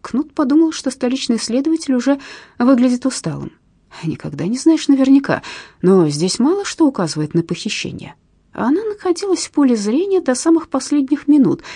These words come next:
перед своим исчезновением. Один из сотрудников видел её в прихожей вечером, после того, как все вернулись с улицы, так что мы точно знаем, что она не осталась под садиком.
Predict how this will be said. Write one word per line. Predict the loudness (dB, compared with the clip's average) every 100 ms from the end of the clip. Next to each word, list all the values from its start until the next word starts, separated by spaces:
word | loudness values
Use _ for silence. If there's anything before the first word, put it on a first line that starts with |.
| -20 -6
перед | 0 0
своим | 0 0 0
исчезновением. | -2 -4 -2 -2 -4 -10 -16 _ _ -14
Один | -12 -8
из | -6
сотрудников | -4 -4 -2 -2 0 0 0
видел | -2 -2 0
её | 0
в | -2
прихожей | -4 -4 -4 -4 -2 0
вечером, | 0 0 -2 -4 -6 -6 -14 -12
после | -8 -2 -2
того, | 0 0
как | 0 -2
все | -4 -2
вернулись | 0 0 0 -2
с | -2
улицы, | -2 -2 -6 -8 -10
так | -12 -6
что | 4
мы | 4 4
точно | 0 0 2 2 0 -4
знаем, | -4 -2 0 0
что | 0 -2
она | 0 0 -4 -20 -10 0
не | 4 4 4
осталась | 2 -2 -4 -4
под | -8
садиком. | -8 -8 -10 -14